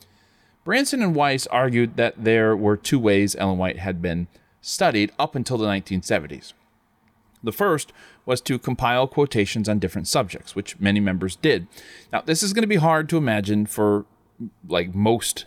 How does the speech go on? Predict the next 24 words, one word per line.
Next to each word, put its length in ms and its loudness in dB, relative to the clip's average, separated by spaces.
younger 320 0
listeners, 560 -2
but 220 -2
it's 220 -4
actually 600 0
only 340 4
been 200 0
really 300 4
easy 380 4
to 80 2
get 160 2
a 40 2
hold 200 0
of 80 2
Ellen 200 2
White's 220 0
writings 460 0
in 100 -8
the 80 2
past 300 0
ten 120 -2
or 60 0
fifteen 420 -2
years. 380 -8